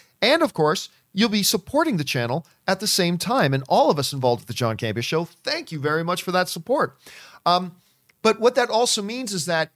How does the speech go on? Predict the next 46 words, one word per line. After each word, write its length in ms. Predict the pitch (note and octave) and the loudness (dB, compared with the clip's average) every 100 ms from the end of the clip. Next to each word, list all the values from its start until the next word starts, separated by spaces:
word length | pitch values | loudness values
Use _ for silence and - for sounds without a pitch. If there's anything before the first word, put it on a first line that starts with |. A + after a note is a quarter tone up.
| _ _ _ | _ _ _
there's 440 | D3+ F3+ G3 F#3 E3+ | 0 4 4 4 0
no 640 | F#3+ G#3 G#3 G#3 G3+ G3+ _ _ - | 2 4 6 6 2 -4 _ _ -4
particular 560 | F#3+ - F#3+ F3+ E3+ | -2 0 0 2 0
time 480 | - - D#3 D#3+ D#3 | -2 -6 0 0 0
window 240 | D3 C#3+ | 0 0
to 80 | C3 | 0
send 260 | C3 C3+ B2+ | 0 -2 -2
them 160 | A2+ | -4
in. 280 | A2+ G#2 G#2+ | -6 -8 -8
The, 160 | D#3 F#3 - | -8 -8 -6
the 160 | E3 F#3 | -4 0
smarter 520 | - G3 A3+ A#3+ B3+ | 0 4 4 2 -2
thing 240 | G#3+ G3+ | -4 -4
to 100 | F3+ | -4
do 240 | D3+ E3 D#3+ | -2 0 0
is 140 | C3+ | -4
not 260 | D3 D#3 - | -2 -4 -4
to 100 | D#3+ | -4
send 300 | - C#3+ C#3 | -2 0 0
in 180 | C#3 C3+ | 0 -4
a 60 | |
question 440 | C3 - C3 - C3+ | -4 0 0 0 -2
that 160 | B2 | -2
is 60 | A#2 | -2
specifically 640 | - A#2+ - D3+ C#3 D3 C3+ | -4 -4 -2 -2 -2 -6 -4
for 240 | C3 C3 | -4 -6
Aaron 340 | B2 A#2+ A#2 G#2 - - | -4 -4 -6 -10 -20 -8
or 140 | C#3+ C3+ | -4 -2
specifically 640 | - C3+ E3+ D#3+ D3+ C#3+ | 0 0 0 -2 -2 -4
for 200 | C3 C3 | -2 -2
Rob 400 | A#2 A2 A2 A2 - - | 2 4 2 0 -10 -8
or 140 | C#3 | -4
specifically 800 | C3 C3+ - E3+ D#3 C#3+ D3 C#3+ | -4 -2 -2 -2 -4 -4 -2 -4
for 180 | C3 C3 | -6 -8
Kimberly, 540 | C#3 A#2+ A2+ A2 G#2 - - _ | -6 -4 -4 -4 -8 -14 -20 _
is 140 | D#3 | -2
just 140 | D#3 - | -2 -2
to 80 | F3 | -4
keep 180 | F3+ | -2
your 80 | D#3+ | -2
questions 420 | C#3+ D#3 D3 C#3 | 0 0 0 -2
in 80 | C3 | -2
general, 240 | C3 D3+ B2 | 0 0 0
because 300 | B2+ C#3 C3+ | -2 -4 -2
I 120 | D3 | -2
can't 460 | C#3+ - E3+ D#3+ | -2 -6 -4 -4